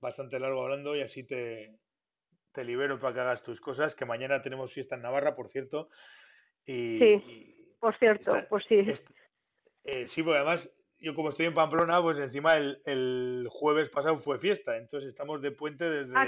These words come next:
Speaker 2: claro.
Speaker 1: pues fíjate. De, de
Speaker 2: Sí,
Speaker 1: puente
Speaker 2: sí, tú lo
Speaker 1: desde
Speaker 2: tienes aún más, lo tienes aún más largo que, que los demás.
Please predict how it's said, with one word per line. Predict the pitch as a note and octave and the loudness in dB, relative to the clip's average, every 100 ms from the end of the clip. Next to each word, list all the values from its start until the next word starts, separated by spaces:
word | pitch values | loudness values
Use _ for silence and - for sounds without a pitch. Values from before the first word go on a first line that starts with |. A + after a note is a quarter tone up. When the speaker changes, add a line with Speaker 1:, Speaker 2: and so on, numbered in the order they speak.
| B3 | 2
Speaker 2:
claro. | B3 B3+ A3+ - | 2 4 4 0
Speaker 1:
pues | - C#3 | -2 -4
fíjate. | C#3+ A#2+ C#3+ C#3 _ _ _ _ _ _ _ _ _ _ _ _ _ _ _ _ _ _ - | -4 -4 -6 -8 _ _ _ _ _ _ _ _ _ _ _ _ _ _ _ _ _ _ -14
De, | C3 C3+ | -14 -6
de | |
Speaker 2:
Sí, | A#3+ | -4
Speaker 1:
puente | A#3 C4+ C#4 | 0 0 4
Speaker 2:
sí, | |
tú | B3 | 8
lo | A#3 | 8
Speaker 1:
desde | |
Speaker 2:
tienes | B3 C#4+ | 8 6
aún | C#4+ C4 | 6 6
más, | B3 A#3 - _ _ _ _ _ _ _ _ _ _ | 4 2 -4 _ _ _ _ _ _ _ _ _ _
lo | B3 B3 | 2 6
tienes | B3 C#4+ | 6 6
aún | D4 C4+ | 6 6
más | B3 | 6
largo | B3 D4+ C#4 A3 | 6 6 6 4
que, | G#3+ A#3+ A3 A#3 | 6 6 6 6
que | A3+ A#3 | 6 6
los | A3+ A3 | 6 6
demás. | A#3 D4+ E4+ | 6 6 4